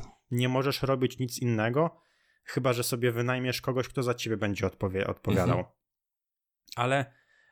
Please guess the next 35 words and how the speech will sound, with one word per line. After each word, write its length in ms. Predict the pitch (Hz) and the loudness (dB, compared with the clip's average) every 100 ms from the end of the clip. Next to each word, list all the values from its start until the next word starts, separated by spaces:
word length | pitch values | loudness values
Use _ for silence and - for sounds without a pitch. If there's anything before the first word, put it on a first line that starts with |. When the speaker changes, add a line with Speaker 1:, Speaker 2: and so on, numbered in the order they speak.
| _ | _
Speaker 1:
y, 40 | 127 123 120 - - - | 2 4 4 0 -12 -8
każdemu, 520 | - 147 131 165 165 | -2 -2 0 0 0
kto 200 | - 139 | 0 -4
bardziej 500 | 110 135 139 127 123 | 0 0 0 0 -2
za-, 380 | 107 131 127 - | 0 -2 -2 -4
każdemu, 380 | - 120 135 156 | -4 -2 0 0
kto 160 | 131 117 | 0 -2
bardziej 340 | 123 131 120 | 0 0 0
zależy 400 | 110 117 120 110 | 2 2 2 2
na 180 | 113 110 | 0 0
tym, 260 | 101 123 120 | 0 0 0
żeby 460 | 107 104 110 107 101 | 0 0 2 2 2
te 120 | 113 | 0
życzenia 380 | 107 - 110 101 | 0 0 0 2
dostać, 560 | 98 95 - 156 - - _ _ _ _ _ _ _ _ _ _ | 2 0 0 -2 -2 -14 _ _ _ _ _ _ _ _ _ _
y, 200 | 117 110 | 2 4
no, 140 | 113 123 | 2 0
powiedzmy 380 | 123 127 - | 0 -2 -2
właśnie 280 | 113 117 - | -2 -2 -2
od 100 | 107 | -4
chłopaków, 520 | - 113 101 95 170 | -2 -2 -2 0 -2
kto, 240 | - 147 - | 0 -4 -2
no, 200 | 143 156 - | -2 -2 0
naprawdę 480 | 151 185 139 107 | -2 0 -2 -2
chce 340 | 110 - - 104 | -6 -4 0 2
je. 140 | 92 - | 0 -4
Nie 260 | 120 139 135 117 - | -2 0 0 -4 -12
chce, 240 | - - | -4 0
bo 120 | 123 120 | 2 0
chce, 360 | - - 123 | -2 0 0
tylko 360 | 131 123 - 120 | 0 -4 0 0
że 140 | 117 | 0
to 300 | 117 - 117 | -4 0 2
jest, 480 | 120 120 117 - - | 4 2 -2 -6 -4
y, 160 | 117 | -2